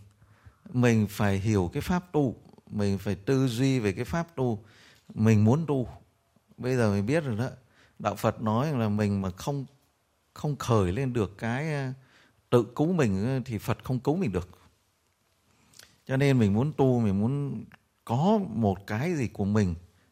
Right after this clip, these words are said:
để cho mình tin chắc là mình được cứu độ á. <clears throat> Thì mình phải hiểu những cái điều đó rất nhiều. Khi hiểu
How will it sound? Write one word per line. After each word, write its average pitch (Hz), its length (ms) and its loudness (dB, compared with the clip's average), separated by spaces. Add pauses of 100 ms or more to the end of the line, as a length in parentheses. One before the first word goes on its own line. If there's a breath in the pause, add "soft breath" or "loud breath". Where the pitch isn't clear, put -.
để 95 200 -4
cho 123 140 -2
mình 104 220 -2
tin 117 180 0
chắc - 180 -2 (460)
là 101 120 -4
mình 92 180 -4
được 92 160 -8
cứu 147 160 -8
độ 107 300 0 (240)
á. 156 180 6
<clears throat> - 160 -12 (420 loud breath)
Thì 113 80 2
mình 107 160 4
phải 110 120 0
hiểu 92 280 4
những 101 140 -2
cái 156 80 -2
điều 107 220 2
đó 110 100 -4
rất 175 200 -6
nhiều. 101 200 2 (2500 soft breath)
Khi 175 140 6
hiểu 113 460 8